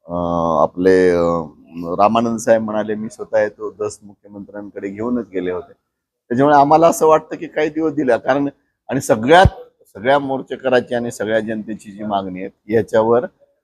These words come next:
अं, खुनाचा गुन्हा दाखल झाला पाहिजे, त्याची चौकशी सिटिंग जजकडे सुरू आहे. आणि,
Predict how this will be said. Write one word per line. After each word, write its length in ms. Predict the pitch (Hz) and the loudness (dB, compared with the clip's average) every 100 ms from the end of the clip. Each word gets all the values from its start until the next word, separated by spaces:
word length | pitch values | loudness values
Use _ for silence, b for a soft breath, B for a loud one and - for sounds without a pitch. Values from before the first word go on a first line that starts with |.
| _ _ | _ _
अं, 180 | 104 92 - | -10 -10 -2
खुनाचा 320 | 135 151 160 | 2 4 4
गुन्हा 240 | 147 151 | 2 2
दाखल 340 | 147 147 - 143 | 4 2 2 0
झाला 220 | 143 143 | 2 0
पाहिजे, 300 | 143 143 151 | -2 -8 -4
त्याची 400 | - 123 123 175 | 2 2 2 -6
चौकशी 580 | - 139 131 127 - 139 | -4 -4 -4 -10 -12 -14
सिटिंग 540 | - 147 143 180 175 | -8 -8 -4 -2 2
जजकडे 460 | 147 139 - 117 117 | 4 4 2 -2 -2
सुरू 280 | - 101 101 | -4 -2 2
आहे. 260 | 92 95 - _ _ _ _ - | 4 2 -6 _ _ _ _ -4
आणि, 520 | 107 135 143 151 101 | -2 0 -2 -4 -8